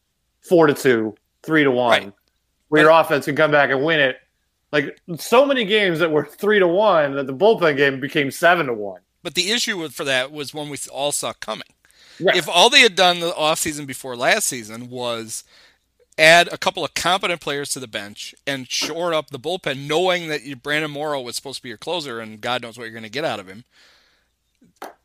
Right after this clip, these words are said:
Speaker 2: they didn't have to spend a lot of money to do that.
Speaker 1: Nope.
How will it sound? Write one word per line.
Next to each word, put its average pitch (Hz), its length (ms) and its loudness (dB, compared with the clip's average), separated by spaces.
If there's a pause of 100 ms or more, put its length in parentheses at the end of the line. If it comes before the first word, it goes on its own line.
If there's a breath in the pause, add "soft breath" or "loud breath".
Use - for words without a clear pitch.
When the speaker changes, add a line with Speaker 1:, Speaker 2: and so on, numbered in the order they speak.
Speaker 2:
they 165 160 4
didn't 220 160 0
have 214 120 4
to 170 80 -8
spend 190 280 -4
a 165 80 -6
lot 147 220 0
of 143 60 -10
money 143 240 -8
to 117 80 -12
do 120 240 -16
that. 95 280 -10 (420)
Speaker 1:
Nope. 131 340 -2